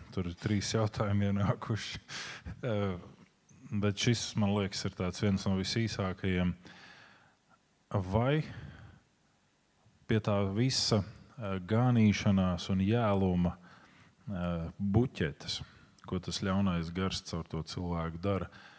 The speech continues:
vai notiek arī egzorcismā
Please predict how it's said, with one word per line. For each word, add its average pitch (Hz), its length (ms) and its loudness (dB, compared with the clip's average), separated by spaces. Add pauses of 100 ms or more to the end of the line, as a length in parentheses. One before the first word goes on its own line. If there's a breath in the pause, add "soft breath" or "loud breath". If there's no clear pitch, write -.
(760 loud breath)
vai 98 440 2 (200 loud breath)
notiek 110 460 2
arī 101 240 2
egzorcismā 95 1000 0